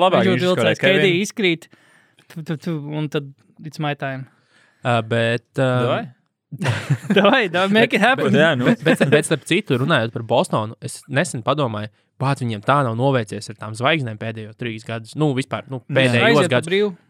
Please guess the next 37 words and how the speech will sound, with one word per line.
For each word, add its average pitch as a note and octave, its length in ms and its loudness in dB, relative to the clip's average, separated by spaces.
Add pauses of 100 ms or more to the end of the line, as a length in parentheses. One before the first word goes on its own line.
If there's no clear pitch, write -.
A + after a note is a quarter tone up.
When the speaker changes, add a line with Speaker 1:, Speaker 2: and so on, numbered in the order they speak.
Speaker 3:
Kari-, D3 360 2
eh, C3 240 -2
nu D3+ 140 2
jā, D#3+ 220 2
bet B2 180 -4
labi, D3+ 180 -2
Kairijs, C#3 520 -2 (160)
viņš C3+ 200 -6
nevien D3 240 -4
aizgāja A#2+ 260 -4
pa A#2 60 -12
brīvu, D3 240 -2
bet C3 120 -8
viņš A2 100 -10
arī G2+ 100 -10
nestrādāja A2+ 600 -6
tur. - 160 -20 (280)
Tas - 120 -10
pats, D3+ 200 -2 (280)
eh, F#2 160 -16
Heivards D3 420 -2
aizgāja C#3+ 320 -4
tikko C3+ 180 -6
pa B2 120 -6
brīvu. C#3+ 380 -2 (400)
Tagad D3+ 280 -2
Kemba C#3+ 480 -4
ar A2+ 140 -8
tiem C3+ 160 -4
saviem B2+ 340 -6
ceļiem D3+ 400 -4
atkal A#2 260 -8
ņemās. A2 460 -10
Protams, C#3+ 500 0
protams, C#3+ 400 -4
Latvijas B2 420 -2
mēdī. A2 340 -4